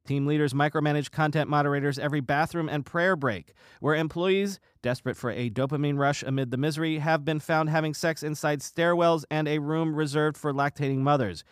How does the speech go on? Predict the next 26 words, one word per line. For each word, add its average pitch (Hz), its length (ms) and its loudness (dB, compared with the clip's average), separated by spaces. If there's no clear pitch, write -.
where 160 140 4
people 190 320 -2
develop 180 340 4
severe 175 400 0
anxiety 170 640 2
while 151 160 0
still 170 420 -2
in 151 320 -2
training 151 580 -4
and 135 160 -2
continue 151 360 0
to 151 120 -4
struggle 147 320 2
with 139 120 0
trauma 143 300 0
symptoms 131 400 -4
long 131 320 2
after 127 260 -4
they 123 160 -2
leave, 123 460 -2
and 175 140 2
where 190 160 2
the 185 140 0
counseling 165 720 -2
that 135 220 -2
Cognizant 156 560 -2